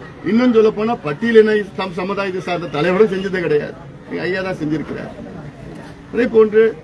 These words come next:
அருந்ததியர் உள்ஒதுக்கீடு இப்ப உச்சநீதிமன்றம் எடுத்திருக்காங்கல்ல, அதற்கு முதன் முதல் குரல் கொடுத்தது எங்க ஐயா, போராடுறது எங்க ஐயா, மாநாடு போடுறது எங்க ஐயா, முதலமைச்சர், அன்றைய முதலமைச்சர் கலைஞரை வலியுறுத்தி கொடுக்க செய்யறது எங்க ஐயா தான். இப்படி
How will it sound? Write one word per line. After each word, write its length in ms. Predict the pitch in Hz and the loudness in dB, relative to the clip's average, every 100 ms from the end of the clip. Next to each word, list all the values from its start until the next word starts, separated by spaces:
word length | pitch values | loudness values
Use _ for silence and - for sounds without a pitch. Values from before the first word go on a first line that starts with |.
| - | -6
அருந்ததியர் 580 | 156 247 226 220 208 196 | 2 4 6 8 8 6
உள்ஒதுக்கீடு 460 | 214 208 196 190 180 | 4 4 4 -2 -2
இப்ப 180 | 151 | -2
உச்சநீதிமன்றம் 680 | 170 160 208 190 175 170 170 | -4 0 0 0 -2 -4 -2
எடுத்திருக்காங்கல்ல, 760 | 156 151 170 156 165 180 180 143 - - - | -2 -4 -6 -6 -4 -4 -4 -6 -8 -14 -4
அதற்கு 400 | 151 175 165 160 | -2 -2 0 2
முதன் 320 | 147 175 185 | 2 2 0
முதல் 240 | 175 190 | 0 -2
குரல் 280 | 147 147 170 | 2 2 2
கொடுத்தது 320 | 151 135 165 | 0 0 0
எங்க 140 | 147 123 | 0 0
ஐயா, 320 | 131 147 151 - - - | 0 0 -4 -12 -16 -2
போராடுறது 500 | 131 160 170 160 160 | 2 4 4 2 0
எங்க 160 | 156 143 | 0 0
ஐயா, 240 | 139 147 | 0 2
மாநாடு 460 | 135 131 175 180 170 | 2 2 0 0 0
போடுறது 280 | 160 147 151 | 0 0 2
எங்க 220 | 143 131 | 2 0
ஐயா, 240 | 135 160 - - - - - 120 | -4 -6 -8 -14 -18 -16 -6 -2
முதலமைச்சர், 500 | 156 190 180 170 156 | 0 2 0 0 2
அன்றைய 340 | 151 151 143 | 2 4 2
முதலமைச்சர் 460 | 165 165 160 170 135 | 0 0 -2 -4 -2
கலைஞரை 420 | 151 170 160 156 | 0 2 2 4
வலியுறுத்தி 600 | 135 175 185 170 151 196 - - - - - - | 2 2 2 0 -2 -6 -6 -12 -20 -20 -16 0
கொடுக்க 380 | 185 240 - 214 | 2 2 6 4
செய்யறது 540 | - 170 202 202 233 | 6 0 0 0 0
எங்க 160 | 240 196 | 0 -4
ஐயா 240 | 190 190 | -6 -6
தான். 180 | - - - - - - - - - - - - - - - - 226 | -8 -14 -18 -18 -18 -20 -20 -18 -18 -16 -16 -18 -18 -16 -16 -8 -8
இப்படி 500 | - 247 208 233 | -4 2 4 2